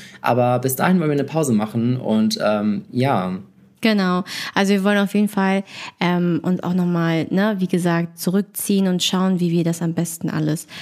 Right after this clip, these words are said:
Speaker 2: ähm, organisieren. Und, äh, wie Ken schon gesagt hat, wir haben halt nebenbei noch so viel anderes zu tun. Ähm, das ist einfach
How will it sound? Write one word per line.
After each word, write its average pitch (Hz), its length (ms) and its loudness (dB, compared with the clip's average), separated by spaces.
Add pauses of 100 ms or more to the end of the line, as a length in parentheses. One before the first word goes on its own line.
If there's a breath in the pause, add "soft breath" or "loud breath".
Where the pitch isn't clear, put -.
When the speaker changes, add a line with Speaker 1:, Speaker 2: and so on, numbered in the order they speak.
(240 loud breath)
Speaker 2:
ähm, 156 160 0
organisieren. 190 960 2
Und, 170 320 0
äh, 165 300 0
wie 170 80 0
Ken 180 240 0
schon 180 140 0
gesagt 170 260 0
hat, 165 100 0
wir 170 80 2
haben 170 100 2
halt 165 160 0
nebenbei 175 300 2
noch 165 140 0
so 180 120 -4
viel - 180 -8
anderes 180 340 2
zu - 80 -4
tun. 202 340 2 (460 loud breath)
Ähm, 170 440 0
das - 300 -8
ist - 120 -12
einfach 170 440 -2